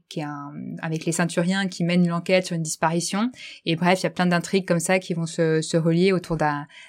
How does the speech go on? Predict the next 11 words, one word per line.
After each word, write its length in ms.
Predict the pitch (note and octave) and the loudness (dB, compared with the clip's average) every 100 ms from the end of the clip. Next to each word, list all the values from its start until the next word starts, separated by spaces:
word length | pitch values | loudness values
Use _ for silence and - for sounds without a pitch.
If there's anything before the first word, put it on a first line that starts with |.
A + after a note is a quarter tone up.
| - | 0
d'un 160 | E3+ | 4
mystère 540 | E3+ F3 - F3+ F#3 - | 4 2 2 4 4 0
qu'on 100 | D#3 | -6
voit 220 | D#3+ E3 | -2 -2
se 100 | E3 | 0
dévoiler 400 | D#3+ D#3+ D#3+ F3 | -2 0 2 2
au 60 | |
fur 180 | E3 F3 | 2 -2
et 40 | D#3+ | -2
à 40 | |
mesure. 380 | D#3+ D#3 G#3 | -2 0 -2